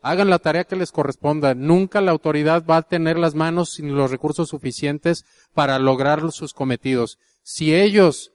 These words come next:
no nos ayudan, si todos no nos, eh, metemos en el carril de la conservación y protección, es sumamente complicado que logremos hacer, eh, acciones efectivas y eficientes.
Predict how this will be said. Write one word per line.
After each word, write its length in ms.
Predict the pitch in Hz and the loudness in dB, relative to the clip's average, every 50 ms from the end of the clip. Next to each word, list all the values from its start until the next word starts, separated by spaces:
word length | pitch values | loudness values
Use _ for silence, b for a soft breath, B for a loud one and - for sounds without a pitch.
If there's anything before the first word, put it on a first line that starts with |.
| _ _ _ | _ _ _
no 140 | 135 151 175 | -4 -2 -2
nos 180 | 185 185 - | 0 -2 0
ayudan, 560 | - 160 147 143 160 165 165 160 156 143 139 135 | 0 0 2 4 4 6 6 4 2 0 -2 -8
si 220 | - - 156 135 | -12 -12 -12 -12
todos 680 | - _ - 160 160 175 190 196 196 170 139 - - - _ _ _ _ | -8 _ 0 0 0 0 0 -2 -2 -2 -2 -6 -12 -18 _ _ _ _
no 200 | _ 139 151 165 | _ -2 0 0
nos, 260 | 175 185 180 160 - - 165 | 2 2 0 -2 -4 -6 -6
eh, 240 | 147 143 143 139 139 | -6 -4 -4 -4 -4
metemos 420 | 139 143 - - 165 165 170 160 - | -6 -8 -6 -6 -6 -6 -4 -6 -4
en 100 | 165 151 | -6 -6
el 100 | 139 131 | -6 -4
carril 320 | - 139 131 143 151 156 | -4 -2 -2 0 -2 -2
de 80 | 160 170 | -2 -2
la 120 | 160 143 | -4 -4
conservación 600 | - - 135 127 - 131 131 131 120 - 156 160 | -4 -6 -8 -8 -6 -2 -2 -2 0 0 -2 -4
y 40 | 170 | 0
protección, 600 | - 170 151 - - 123 - - 156 160 175 165 _ _ _ _ _ - | 2 2 2 2 0 -6 -4 -2 -2 -2 -2 -6 _ _ _ _ _ -8
es 100 | 147 - | -4 2
sumamente 400 | 190 180 175 170 175 170 185 170 | 4 4 4 4 2 0 -2 -2
complicado 540 | - 160 135 143 143 135 - 156 156 160 | -2 -4 -4 -4 -6 -2 0 2 2 2
que 120 | - - 151 | 2 0 2
logremos 680 | 139 131 131 135 139 143 151 160 151 143 127 - - _ _ _ _ | 2 2 2 2 0 0 2 2 2 2 0 -2 -10 _ _ _ _
hacer, 340 | - 120 - - 143 143 143 151 156 - | -16 -12 -8 -6 -4 -4 -4 -4 -6 -4
eh, 220 | 135 135 135 131 | -4 -4 -2 -2
acciones 580 | 127 127 123 - - 151 151 147 151 156 143 - | -2 -4 -6 -4 -4 -4 -2 -2 -4 -6 -4 -6
efectivas 560 | 143 - - 117 - - 139 143 147 147 - | -8 -8 -8 -12 -10 -6 -2 -2 -2 -2 -4
y 40 | 127 | -8
eficientes. 680 | 113 - - 107 - 123 117 113 110 - 107 - - | -8 -8 -12 -12 -10 -8 -8 -8 -10 -12 -16 -18 -20